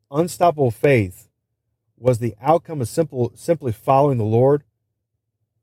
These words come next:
how do we do that? I mean, what, what is it that we have to do as born-again believers in order for us to be able to go into our land? You know, if God says, "Hey, I want you to take this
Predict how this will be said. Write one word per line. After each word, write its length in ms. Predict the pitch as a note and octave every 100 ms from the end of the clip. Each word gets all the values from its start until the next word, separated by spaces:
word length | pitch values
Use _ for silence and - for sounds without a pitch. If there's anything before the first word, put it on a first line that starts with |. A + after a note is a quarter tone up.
| _ _
how 300 | C#3+ F3 G3+
do 220 | D#3 A#2
we 300 | G#2+ B2+ D#3+
do 240 | B2 A2 G2
that? 400 | F2 E2+ _ _ _ _ _ _ _ _ _ _ _ A2+
I 40 |
mean, 180 | A#2 A2+
what, 200 | F3 - _ _ _
what 280 | A#2 D#3+ A#3
is 120 | G3
it 140 | E3
that 120 | B2+ A#2
we 400 | A2+ D#3+ G#3+ E3+
have 200 | C3+ -
to 100 | A2
do 480 | G2 G2+ F#2+ F#2+ - _ _ _
as 240 | B2+ B2 G2
born-again 640 | A#2+ D#3+ F3 D3 C#3 A2
believers 520 | A#2+ E3 B2+ G#2+ F#2+ -
in 140 | B2
order 240 | C3+ D3+ B2
for 240 | - A#2
us 260 | D#3+ F3 -
to 80 |
be 160 | A2+ B2+
able 200 | B2 A2+
to 340 | - A#2+ G#2 - _ _ _ _ G#2+
go 260 | D3 D#3+
into 260 | D#3 B2 B2
our 220 | B2 E3+
land? 420 | C3 G2 E2 - _ _ _
You 120 | A#2
know, 140 | A#2+ A2+
if 100 | E2
God 300 | B2+ D3 D#3+
says, 320 | E3 C3 A2+
"Hey, 160 | D#3 B2+
I 80 |
want 240 | B2 D3+ -
you 80 | A2+
to 80 |
take 400 | G2 _ D#3 D3
this 300 | - A#2 -